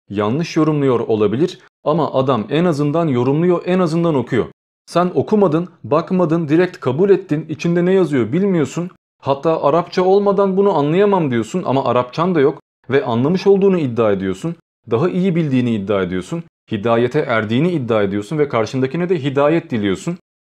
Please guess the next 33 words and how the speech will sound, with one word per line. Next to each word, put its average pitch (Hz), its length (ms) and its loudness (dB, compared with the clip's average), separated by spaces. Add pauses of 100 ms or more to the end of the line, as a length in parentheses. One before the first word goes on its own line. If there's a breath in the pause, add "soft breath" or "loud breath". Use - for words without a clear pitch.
(200)
"Allah 190 280 2
sana 180 260 -2
akıl 180 180 -2
fikir 175 320 -4
versin, 165 280 -2
umarım 170 360 -2
doğru 165 220 2
yolu 170 220 2
bulursun." 147 380 0
diyorsun. 98 340 -2 (320 soft breath)
Ama 117 260 0
sen 175 320 0
de 170 200 0
doğru 135 260 4
yolda 139 360 2
değilsin, 180 400 -2
bunun 185 160 2
farkında 165 520 0
değilsin. 101 400 -2 (440)
Bin 190 240 2
yıl 175 180 2
önce 147 400 0
doğru 139 320 4
yorum, 135 320 2 (120)
hak 165 260 -2
mezhep, 135 520 -2
gerçek 131 540 -2
din 156 240 0 (240)
zannettiğimiz 113 760 -2
birçok 160 380 -4
inanç 147 380 -2
bugün 139 280 -4
yok. 107 340 -4